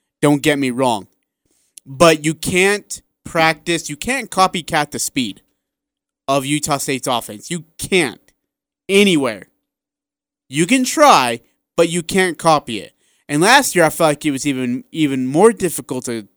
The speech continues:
to copycat just based on the set of receivers that Utah State had.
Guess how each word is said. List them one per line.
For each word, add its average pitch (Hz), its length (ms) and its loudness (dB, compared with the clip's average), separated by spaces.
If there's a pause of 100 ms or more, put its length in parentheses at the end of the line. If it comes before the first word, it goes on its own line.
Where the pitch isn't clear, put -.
(200)
to - 80 -8
copycat 135 560 2
just 147 180 -8
based 151 280 0
on 135 180 0 (300)
the 143 80 -8
set 156 240 2
of 147 40 -2
receivers 143 460 -2
that 135 100 -4
Utah 139 280 -4
State 120 260 -6
had. 135 320 -2